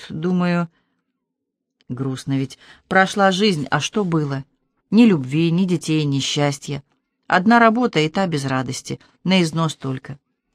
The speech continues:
И зачем тогда она вообще была? Жизнь, да еще такая долгая. Ну, поешьте спокойно», спохватилась она. «Что вам об этом думать?» «И так не на радость едем.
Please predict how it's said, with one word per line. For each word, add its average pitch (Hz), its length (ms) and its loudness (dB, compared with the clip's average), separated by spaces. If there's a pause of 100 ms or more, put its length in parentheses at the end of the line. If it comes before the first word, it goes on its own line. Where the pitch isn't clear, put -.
(240)
И 190 120 0
зачем 208 400 2
тогда 202 280 0
она 185 140 0
вообще 175 380 -2
была? 139 440 -4 (280)
Жизнь, 147 560 0 (240)
да 143 120 -2
еще 143 200 -4
такая 151 340 -2
долгая. 135 560 -2 (720)
Ну, - 160 -10 (140)
поешьте 165 420 -2
спокойно», 139 500 -4
спохватилась 143 680 -4
она. 143 300 0 (440)
«Что - 240 -2
вам 160 260 4
об 151 180 0
этом 143 260 -2
думать?» 135 380 -2 (1160)
«И 208 100 2
так - 600 0
не 156 140 -2
на 156 140 2
радость 147 380 0
едем. 139 400 0